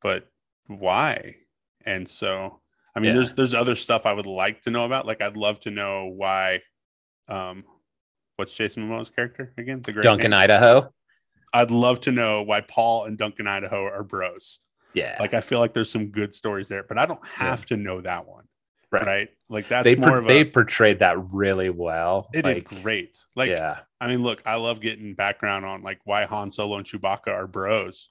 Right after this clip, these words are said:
Speaker 1: but I
Speaker 2: Mm-hmm.
Speaker 1: didn't need that to like them and enjoy them in the first movie. Like, cool, here's these two guys. They have this relationship, whatever.
Speaker 2: Yeah.
Speaker 1: Like, I liked his character. I would want to know more,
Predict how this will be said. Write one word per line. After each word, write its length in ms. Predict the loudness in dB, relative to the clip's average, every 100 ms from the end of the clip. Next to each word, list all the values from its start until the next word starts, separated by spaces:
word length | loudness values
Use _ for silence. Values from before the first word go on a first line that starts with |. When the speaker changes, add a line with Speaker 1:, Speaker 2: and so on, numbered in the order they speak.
| _
Speaker 1:
but 120 | -2
I 60 | 0
Speaker 2:
Mm-hmm. 80 | 0
Speaker 1:
didn't 220 | -2 -4
need 280 | -6 -6 -4
that 260 | -6 -6 -6
to 80 | -8
like 380 | -2 -2 -4
them 180 | -8 -8
and 80 | -8
enjoy 320 | -8 -4 -2
them 180 | -4 -8
in 60 | -12
the 80 | -8
first 240 | -8 -2
movie. 300 | 0 0 0
Like, 200 | -6 -8 -10
cool, 200 | -10 -8
here's 180 | -10 -10
these 140 | -12
two 120 | -8
guys. 300 | -6 -6 -6
They 100 | -10
have 140 | -10 -10
this 180 | -14
relationship, 460 | -14 -14 -16 -16 -14 -8
whatever. 240 | -10 -10 _ _ _ _ _ _
Speaker 2:
Yeah. 160 | -18 -12
Speaker 1:
Like, 260 | -8 -8 -6
I 80 | -4
liked 360 | -2 0 -2 -2
his 160 | -4
character. 420 | -2 -6 -6 -8 -8
I 100 | -6
would 160 | -6
want 380 | -4 0 0 -2
to 100 | -4
know 180 | -2 -2
more, 460 | -6 -8 -8 -10